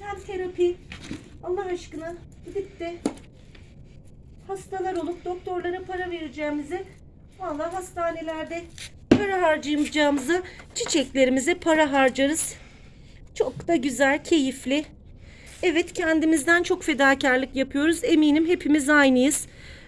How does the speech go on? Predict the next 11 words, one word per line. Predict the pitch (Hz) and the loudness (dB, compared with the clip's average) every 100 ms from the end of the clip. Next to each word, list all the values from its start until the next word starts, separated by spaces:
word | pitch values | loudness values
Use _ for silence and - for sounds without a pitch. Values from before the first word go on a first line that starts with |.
| - | -10
Üstümüze | - 285 285 269 247 | -4 2 2 2 0
başımıza | 285 269 269 262 247 | 0 0 0 0 0
bile | 254 233 | 0 0
düzgün | 254 226 277 | -4 0 0
bir | 254 | 2
şey | - 269 | 2 4
alamıyoruz. | 254 254 240 208 214 277 - - | 6 6 6 6 4 2 -4 -6
Hepimiz | 262 262 233 233 | -6 -4 0 4
öyleyiz. | 226 214 196 208 339 - - - - - - - - | 6 6 6 4 2 -2 -8 -18 -20 -20 -20 -20 -16
Çiçek | - - 359 359 | -8 0 2 6
alıyoruz. | 247 240 269 403 | 6 6 4 2